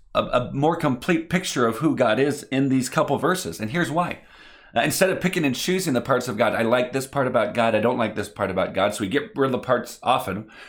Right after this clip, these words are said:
We get rid of the parts we don't like, and we keep the parts that we do. And really what we're supposed to do is we're supposed to approach God for who he is. He is loving and gracious, and he's faithful, and he's slow to anger. When you read those, you go,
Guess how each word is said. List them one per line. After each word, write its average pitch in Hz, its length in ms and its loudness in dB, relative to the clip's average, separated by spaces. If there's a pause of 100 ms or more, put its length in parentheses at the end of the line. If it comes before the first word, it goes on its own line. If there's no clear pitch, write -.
We 113 100 2
get 143 120 4
rid 175 140 2
of 170 40 -2
the - 40 -4
parts 165 220 0
we 139 60 2
don't 139 280 2
like, 101 340 0 (280)
and 113 60 0
we 123 60 2
keep 180 200 -2
the 147 80 2
parts 156 260 0
that 143 100 -4
we 110 100 -2
do. 113 280 0 (100)
And 117 220 2
really 190 240 4
what 123 100 2
we're 123 80 2
supposed 175 280 0
to 139 60 -6
do 120 80 0
is 107 100 -2
we're 117 80 -4
supposed - 340 -6
to 120 80 0
approach 202 420 -2
God 110 360 2 (240)
for - 160 -4
who 156 160 -2
he 135 200 -2
is. - 260 -8 (320)
He 175 180 2
is 110 140 2
loving 131 420 2
and 104 160 0
gracious, 131 540 0
and 110 160 -2
he's 117 320 -2 (260)
faithful, 160 760 -2
and 117 340 -2 (440)
he's 139 240 2
slow 170 300 2
to 156 80 2
anger. 131 320 0
When 120 140 0
you 123 120 2
read 170 200 2
those, 143 180 2
you 123 60 0
go, 123 200 0